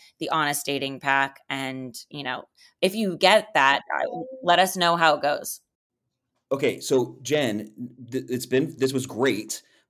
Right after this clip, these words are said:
Speaker 3: but you're going to go on this trip with this guy, and you're gonna bring the cards, and you're gonna play level three, I think you said, right?
Speaker 1: Yeah.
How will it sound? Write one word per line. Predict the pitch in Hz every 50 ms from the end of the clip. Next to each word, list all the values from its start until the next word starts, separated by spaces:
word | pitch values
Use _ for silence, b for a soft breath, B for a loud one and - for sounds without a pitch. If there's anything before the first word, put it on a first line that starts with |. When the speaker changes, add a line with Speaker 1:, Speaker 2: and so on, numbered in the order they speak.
| _ -
Speaker 3:
but | 120 120 113 113 - -
you're | 117 117 120
going | 113 107 123 123 131 143 165 180 175 170
to | - - 143
go | 127 131 127 127 127
on | 123 120
this | 120 117
trip | - - 127 117 117
with | 117 110
this | 113 110 107
guy, | - 104 98 95 95
and | 98
you're | 101 98
gonna | 98 110 104 95
bring | 87 107 110 120
the | 131 -
cards, | - 120 104 95 92 92 95 95
and | 98 92
you're | 101 101
gonna | 98 95 95
play | - 107 110
level | 104 107 107 101 101 98
three, | - - - 107 98 101 117 135 139 120 107 95 90
I | 85
think | - - 90 87 87 85
you | 87 90
said, | 87 - 87 80 78 87 98 _ _ _
right? | - 87 90 92 107 120 - _ _ _ _ _ _ _ _ -
Speaker 1:
Yeah. | 160 -